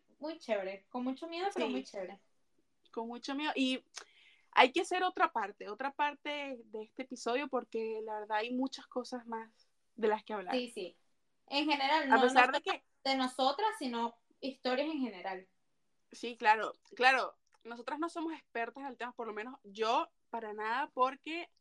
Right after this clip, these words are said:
Speaker 2: s-, eso mismo, como dije al principio, soy una persona que se asusta con mucha facilidad, no ve películas de terror ni nada por el estilo, pero dentro de lo que cabe, pues uno sabe cositas, ¿no?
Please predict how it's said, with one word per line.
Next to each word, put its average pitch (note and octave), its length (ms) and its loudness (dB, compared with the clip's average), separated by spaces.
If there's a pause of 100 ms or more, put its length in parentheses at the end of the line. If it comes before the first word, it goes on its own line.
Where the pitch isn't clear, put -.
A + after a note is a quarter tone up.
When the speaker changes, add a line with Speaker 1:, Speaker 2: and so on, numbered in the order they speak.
(120)
Speaker 2:
s-, - 300 -20
eso A3+ 260 -6
mismo, B3+ 260 -6
como A#3 140 -6
dije A3+ 120 -2
al A#3+ 60 -2
principio, B3 440 -6
soy G#3 140 -8
una G3+ 100 0
persona A3 380 -6
que A3 300 -4
se - 140 -8
asusta A3 640 -4 (220)
con A3+ 160 2
mucha G#3+ 180 0
facilidad, A3+ 560 6
no C#4+ 120 2
ve A3+ 100 2
películas A#3+ 460 -8
de A3 80 -6
terror C4+ 520 2
ni B3 120 -4
nada A3 240 -2
por A#3+ 120 -8
el A3 80 -12
estilo, D4 400 -6 (480)
pero C4+ 300 4
dentro B3+ 320 -6
de A#3+ 60 -4
lo A#3 140 -6
que G#3+ 160 -8
cabe, E4 420 -2 (280)
pues A3+ 160 -10
uno A#3+ 180 -10
sabe C4+ 260 -2
cositas, G#3+ 480 -12
¿no? C4+ 160 -8